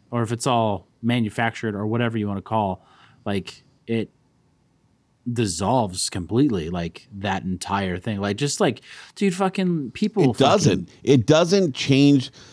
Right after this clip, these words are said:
Speaker 2: And, and think about this. It doesn't change the human aspect of what society and citizens did in coming together. That doesn't change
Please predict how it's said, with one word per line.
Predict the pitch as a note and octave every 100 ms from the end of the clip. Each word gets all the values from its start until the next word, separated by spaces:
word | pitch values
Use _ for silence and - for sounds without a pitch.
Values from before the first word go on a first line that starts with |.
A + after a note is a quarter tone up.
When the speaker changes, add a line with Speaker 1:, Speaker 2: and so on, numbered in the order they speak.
| - G2+
Speaker 2:
And, | A#2+ A#2
and | A#2+ A#2
think | D3+ A#2+
about | F2+ E2
this. | E2 F#2+
It | A2
doesn't | C#3 D#3 F3
change | D#3+ C#3+ G#2+
the |
human | F#2+ - D3+ D3+
aspect | - A2+ A2 - F#2+ F2+ E2+ - - - _ -
of | G#2 F2
what | G2 G#2+ G#2+ - - _ _ _ _ _
society | - A2+ - A#2+ A2+ G2 F2+
and | F#2+ E2+
citizens | - A#2+ A#2+ A2 A2 G2+ E2
did | C#2+ G2 F#2+ E2+ D3+ - -
in | G2 E2+
coming | F#2+ F2+ F2
together. | D#2+ D2 G1+ - - - -
That | E2+ C3 F#3 E3+
doesn't | A2+ G2
change | - A2+ F2+ - -